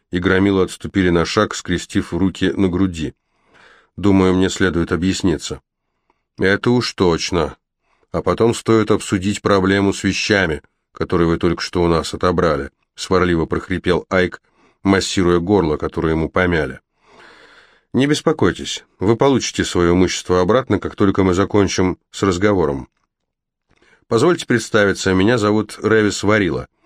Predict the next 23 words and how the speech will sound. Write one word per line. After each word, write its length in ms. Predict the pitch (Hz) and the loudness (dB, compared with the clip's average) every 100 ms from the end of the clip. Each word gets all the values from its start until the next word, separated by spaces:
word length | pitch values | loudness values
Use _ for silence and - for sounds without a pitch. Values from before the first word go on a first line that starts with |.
| _ _ _ _ - | _ _ _ _ 0
Я 240 | 104 107 | 2 2
здесь 280 | 95 110 98 | 2 0 0
по 120 | 101 | -2
поручению 520 | 101 101 - 104 95 | 0 0 2 2 2
того, 280 | 87 101 113 | 2 2 2
с 80 | - | 0
кем 240 | - 92 | 0 0
вы 100 | 87 | 2
еще 220 | 92 - 98 | 0 0 2
не 100 | 92 | 2
знакомы, 640 | 90 101 - 135 92 73 _ _ _ _ | 2 0 2 2 2 -2 _ _ _ _
но 220 | - 95 92 | 0 2 2
кто 240 | - 107 | 2 2
о 60 | 101 | 4
вас 180 | 101 | 0
знает 360 | 87 101 101 92 | 0 2 2 0
уже 180 | 90 98 | 2 2
очень 280 | 95 - 101 | 2 2 2
многое». 500 | 98 78 67 67 67 _ _ _ - _ - - - - - - - - _ | 2 0 -2 -8 -12 _ _ _ -20 _ -20 -20 -20 -20 -20 -20 -20 -20 _
«Хватит 480 | - 127 135 107 90 | -2 2 2 0 0
загадок, 580 | 98 110 143 120 85 | 0 2 0 0 -4
говори 320 | 82 107 127 160 | 0 2 2 0
прямо». 640 | - 101 95 87 73 | 0 0 0 -2 -6